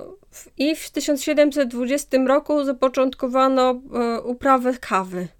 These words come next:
również. Więc, e, kawa później też stała się bardzo ważna i o kawie jeszcze za chwilę.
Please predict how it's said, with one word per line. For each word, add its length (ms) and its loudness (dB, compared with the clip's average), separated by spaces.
również. 680 -8
Więc, 680 -6
e, 340 -2
kawa 300 0
później 360 -4
też 180 -4
stała 240 -2
się 160 -6
bardzo 320 -6
ważna 440 2
i 180 -4
o 80 -4
kawie 280 0
jeszcze 240 -2
za 120 -6
chwilę. 420 0